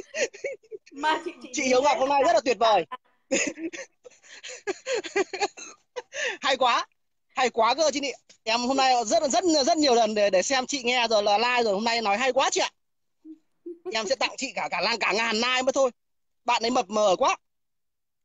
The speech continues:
Speaker 2: Bạn ấy mập mờ, bạn ấy không hiểu biết về, về cái người Việt Nam trong nước nghĩ như, như, như thế nào.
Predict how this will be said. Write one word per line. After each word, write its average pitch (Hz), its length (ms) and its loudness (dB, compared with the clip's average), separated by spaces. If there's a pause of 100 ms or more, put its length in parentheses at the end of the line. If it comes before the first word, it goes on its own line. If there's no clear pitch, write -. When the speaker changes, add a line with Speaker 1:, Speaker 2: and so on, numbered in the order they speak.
Speaker 2:
Bạn 190 200 -4
ấy 190 60 2
mập 226 220 0
mờ, 185 320 4
bạn 190 180 0
ấy 196 40 -4
không 277 180 0
hiểu 220 200 0
biết 277 220 2
về, 170 240 0
về 160 160 -2
cái 185 120 -4
người 196 340 0
Việt 147 140 -6
Nam 220 220 -2
trong 233 180 -2
nước 285 160 0
nghĩ 277 120 -2
như, 285 340 -4
như, 247 100 -4
như 254 140 -6
thế 226 120 -2
nào. 214 300 -4